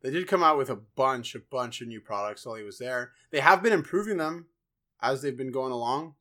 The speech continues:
Seems like there's some good stuff, but nothing, uh, no groundbreaking new products.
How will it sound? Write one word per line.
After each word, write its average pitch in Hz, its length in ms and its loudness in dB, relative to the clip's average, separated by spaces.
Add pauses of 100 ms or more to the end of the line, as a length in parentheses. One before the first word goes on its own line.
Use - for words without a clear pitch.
(160)
Seems 143 260 -10
like 131 120 -10
there's 131 180 -10
some 120 100 -10
good 110 160 -12
stuff, 139 320 -4
but 117 140 -8
nothing, 131 420 -8
uh, 123 140 -4
no 127 160 -4
groundbreaking 120 680 -4
new 110 120 -14
products. 110 680 -4